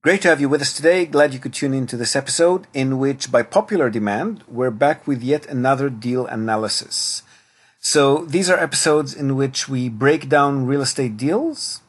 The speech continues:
real deals, all kinds of actual real-life Japanese real estate property deals, which we've helped our clients with here at N T I,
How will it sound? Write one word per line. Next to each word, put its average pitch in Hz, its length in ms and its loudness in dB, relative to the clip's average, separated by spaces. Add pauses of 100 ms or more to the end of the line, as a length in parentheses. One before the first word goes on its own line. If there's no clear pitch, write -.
real 165 300 4
deals, 139 340 0
all 143 160 0
kinds 143 340 -2
of 127 200 -2
actual 131 720 -2
real-life 127 560 2
Japanese 123 500 -2
real 123 140 -2
estate 117 360 -4
property 117 320 -2
deals, 117 560 0
which 113 380 -4
we've 110 160 -2
helped 110 260 -2
our 104 80 -2
clients 151 460 0
with 190 360 0
here 147 180 -2
at 143 80 0
N 143 100 0
T 156 160 -6
I, 214 260 2